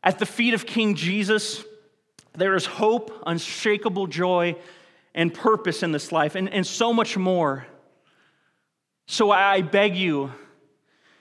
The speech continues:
take him as your Lord and submit yourselves to him,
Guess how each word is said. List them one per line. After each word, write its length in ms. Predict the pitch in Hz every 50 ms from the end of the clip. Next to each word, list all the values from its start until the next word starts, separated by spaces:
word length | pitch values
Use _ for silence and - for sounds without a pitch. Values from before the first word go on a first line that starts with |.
| _ _ _ _ -
take 300 | - - 247 254 254 254
him 240 | - 254 233 226
as 140 | 208 190 -
your 120 | 208 202 185
Lord 300 | 180 185 185 185 180 180
and 100 | 180 175
submit 420 | - - 196 185 190 226 240 -
yourselves 600 | 202 196 180 - - - 196 180 175 - - -
to 100 | 175 165
him, 480 | 160 185 180 160 147 143 139 143 143